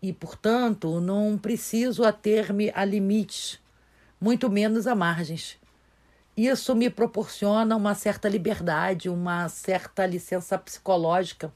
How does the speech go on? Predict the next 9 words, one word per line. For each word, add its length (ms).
E 80
quando 220
estou 180
escrevendo 560
com 160
a 80
mão 180
na 140
massa, 580